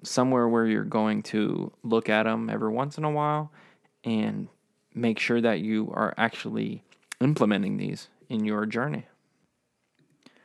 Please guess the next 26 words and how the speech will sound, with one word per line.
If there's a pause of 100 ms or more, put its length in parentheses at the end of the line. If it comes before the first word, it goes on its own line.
(760)
So
the
story
goes (800)
that (220)
a
father,
a
son,
and
a (320)
donkey
are
walking
along, (540)
and,
uh,
they're
headed
to
the
market
to
sell
the
donkey.